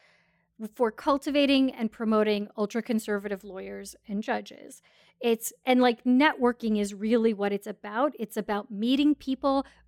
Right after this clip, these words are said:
being part of a club, being part of their in-group. And you prove your bona fides with them basically by being opposed to Roe.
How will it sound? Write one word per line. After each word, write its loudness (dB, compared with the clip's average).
being 0
part 0
of -4
a -4
club, -6
being -4
part 2
of -2
their 2
in-group. 2
And 2
you -2
prove 0
your 0
bona 4
fides 2
with -4
them 4
basically 0
by 2
being -2
opposed -4
to -12
Roe. -14